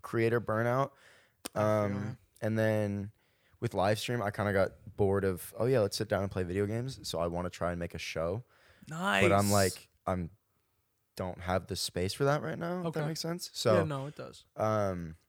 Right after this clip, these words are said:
Speaker 1: trying to figure that out. So podcasting is kind of the way of, like, saying, "Oh, yeah, this is what I wanna do."
Speaker 2: It's
Speaker 1: Um,
Speaker 2: therapy. It really is.
Speaker 1: Love it.
Speaker 2: Yeah.
Speaker 1: So I think, I think this is kinda what I wanna start getting into, 'cause I've been doing, like, Discord stuff. Like,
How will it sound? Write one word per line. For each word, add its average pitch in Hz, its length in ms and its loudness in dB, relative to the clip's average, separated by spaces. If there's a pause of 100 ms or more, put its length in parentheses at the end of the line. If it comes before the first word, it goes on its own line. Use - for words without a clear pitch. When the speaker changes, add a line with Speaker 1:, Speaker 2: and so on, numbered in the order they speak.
(720)
Speaker 1:
trying 104 180 4
to 101 60 0
figure 107 160 0
that 92 140 6
out. 92 180 4
So 101 100 -4
podcasting 95 680 0
is 85 100 -6
kind 87 200 0
of 85 60 -2
the 85 80 0
way 85 220 0
of, 76 160 -6
like, 82 220 -4
saying, 76 360 -8
"Oh, 117 120 -8
yeah, 165 180 -4
this 117 220 -6
is 107 80 -8
what 110 100 0
I 104 60 4
wanna 104 200 2
do." 92 300 0 (540)
Speaker 2:
It's 98 200 4 (100)
Speaker 1:
Um, 85 80 -4
Speaker 2:
therapy. 127 540 -6 (240)
It 143 60 -10
really 151 360 -2
is. - 400 -10 (680)
Speaker 1:
Love 87 420 -2
it. 90 180 -4 (220)
Speaker 2:
Yeah. 117 260 -10
Speaker 1:
So 101 440 0 (100)
I 113 100 0
think, 135 300 -4 (160)
I 113 80 6
think 120 220 0
this 110 180 4
is 98 120 -4
kinda 101 240 0
what 95 160 4
I 95 40 6
wanna 90 360 4 (760)
start 95 340 4
getting 95 200 0
into, 90 260 -4
'cause 113 140 -2
I've 110 100 6
been 135 140 0
doing, 127 220 2
like, 104 180 2
Discord 95 360 0
stuff. 87 280 0
Like, 87 160 2